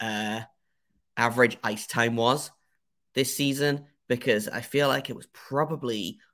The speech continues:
way higher than, uh, than normal. So, um, oh, hey, I found his total time on ice. Love that for me. Um, so I can just do the math on that manually.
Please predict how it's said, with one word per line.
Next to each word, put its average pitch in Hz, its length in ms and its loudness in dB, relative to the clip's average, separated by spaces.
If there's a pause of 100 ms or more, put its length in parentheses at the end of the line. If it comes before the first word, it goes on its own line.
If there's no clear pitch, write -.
(200)
way 185 480 2
higher 127 560 0 (140)
than, 120 440 0
uh, 123 440 -2 (1040)
than 123 300 -2 (260)
normal. 127 580 0
So, 120 760 4
um, 123 480 2 (360)
oh, 202 140 2
hey, 175 240 2 (320)
I 123 60 -8
found 180 220 0
his 151 100 -4
total 175 300 0
time 101 220 -6
on 95 60 -6
ice. 135 400 -6
Love 147 280 -6
that 156 260 -4
for - 140 -14
me. 127 340 -4 (380)
Um, 127 420 4
so 143 560 2
I 135 160 -4
can 110 240 -14
just - 240 -16
do 175 340 -2
the 127 120 -6
math 147 280 2
on 143 180 -4
that 143 200 -2
manually. 98 420 -2